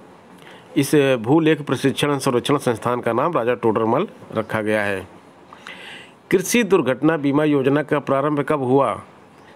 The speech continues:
सही ऑप्शन बताइए आप लोग, क्या होगा सही ऑप्शन? ऑप्शन डी, पाँच अक्टूबर दो हज़ार चार। दुर्घटना बीमा प्रीमियम का भुगतान कौन सी कंपनी करती है? दुर्घटना बीमा प्रीमियम का भुगतान कौन सी कंपनी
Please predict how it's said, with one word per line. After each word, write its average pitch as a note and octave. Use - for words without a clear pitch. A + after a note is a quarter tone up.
सही C#3
ऑप्शन C#3+
बताइए C#3
आप C#3
लोग, F3+
क्या C#3+
होगा D3+
सही D#3
ऑप्शन? G3
ऑप्शन C3+
डी, C#3+
पाँच C#3+
अक्टूबर C#3
दो C3+
हज़ार C3
चार। B2+
दुर्घटना F3
बीमा D#3+
प्रीमियम D#3
का D#3
भुगतान C3+
कौन C3+
सी D3
कंपनी C3+
करती B2+
है? G#2+
दुर्घटना B2
बीमा B2+
प्रीमियम B2
का C#3
भुगतान A#2+
कौन B2
सी C#3+
कंपनी B2